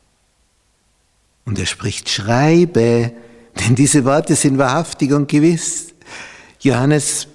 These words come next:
bleibt die Luft weg. Er muss noch einmal ermahnt werden. „Schreib's auf,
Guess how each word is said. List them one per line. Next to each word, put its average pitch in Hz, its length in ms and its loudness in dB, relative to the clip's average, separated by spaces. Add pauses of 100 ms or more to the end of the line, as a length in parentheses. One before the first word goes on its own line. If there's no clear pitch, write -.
(140)
bleibt 135 380 -2
die 147 80 2
Luft 214 340 0
weg. 165 260 -2 (340)
Er 131 360 -6
muss 160 240 0
noch 175 180 0
einmal 165 240 0
ermahnt 165 380 0
werden. 123 260 -2
„Schreib's 147 920 -2
auf, 170 380 -2